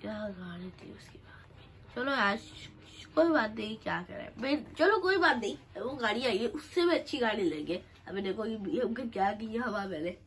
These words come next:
पीछे से, ये पता नहीं जापान का flag ला दिया बड़ा सा। हाँ, क्या बोलते हैं, पूरी चे-, उसके बाद भी भाई यार बीएम बेचते, sorry बीएम कह रहा हूँ मैं, ये Audi बेचने का दिल नहीं चाहता था मेरे, मुझे क्या करें, बेचना पड़ा मुझे।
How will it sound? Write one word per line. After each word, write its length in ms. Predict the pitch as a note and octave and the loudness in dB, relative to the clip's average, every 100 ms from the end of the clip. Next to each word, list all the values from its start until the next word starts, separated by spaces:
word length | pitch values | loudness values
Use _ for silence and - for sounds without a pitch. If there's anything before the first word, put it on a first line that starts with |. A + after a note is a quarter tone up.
| - - - - - | -20 -20 -20 -20 -14
पीछे 340 | E4 - - | -12 -6 -6
से, 120 | - - - - - - - - - - - F3 | -6 -10 -14 -20 -20 -20 -20 -20 -20 -20 -12 -6
ये 100 | F3 | -4
पता 240 | D#3+ D3+ | -4 -4
नहीं 200 | E3 G3+ | -4 -4
जापान 360 | F#3 E3+ F3 F#3 | -4 -2 -2 -2
का 100 | G#3+ | -4
flag 360 | - D#3+ F#3 | -2 -2 0
ला 160 | F3+ D#3 | 0 0
दिया 180 | F3 A3+ | 2 4
बड़ा 200 | G3 F#3 | 4 4
सा। 420 | A#3+ D4 - - | 0 -4 -6 -6
हाँ, 160 | A#3 F3+ | -4 -2
क्या 140 | A#3+ | -2
बोलते 260 | B3 A#3 B3+ | -2 -4 -4
हैं, 160 | G#3 - - - - - - | -4 -8 -20 -20 -20 -20 -12
पूरी 260 | - A#3 B3+ | -6 -6 -6
चे-, 400 | - B3 B3 B3+ | -6 -6 -4 -8
उसके 240 | - E4+ | 0 6
बाद 180 | D#4 D4+ | 6 8
भी 120 | F4+ | 8
भाई 160 | E4+ F#4 | 12 12
यार 260 | G4 G4 | 12 12
बीएम 320 | D4 C#4+ F4 C#4+ | 10 6 4 6
बेचते, 500 | A#3+ D4 - B3+ B3 | 4 2 0 4 6
sorry 200 | B3 A3+ | 4 0
बीएम 280 | A3 A3+ A#3 | 0 -2 2
कह 120 | G#3+ | 2
रहा 120 | G#3 | 4
हूँ 80 | C4 | 2
मैं, 120 | D#4+ - - - - - - | 0 -4 -20 -18 -16 -18 -4
ये 160 | C#4 D4+ | 6 8
Audi 400 | - B3 D4+ E4 | 10 8 8 6
बेचने 440 | C4 C#4+ D4 D#4+ D#4+ D#4+ - | 6 2 4 4 4 2 0
का 160 | D#4+ D#4+ | 4 4
दिल 300 | A3 C#4+ E4 | 6 10 12
नहीं 120 | C#4+ | 12
चाहता 320 | G3+ D3+ D#3 F3+ | 6 0 0 -2
था 80 | |
मेरे, 380 | F3+ - - F#3+ - | -2 -4 -8 -12 -6
मुझे 320 | F3 F#3 C#3 - - - | -2 -2 -2 -6 -10 -10
क्या 320 | A#3 B3+ B3+ | 4 6 6
करें, 320 | A3+ G3 G3+ - | 2 0 -2 -4
बेचना 360 | F#3 F#3+ G3 F#3+ | -4 -4 -2 -2
पड़ा 280 | D#3+ D#3 | -2 -4
मुझे। 260 | D#3 D#3+ | -4 -10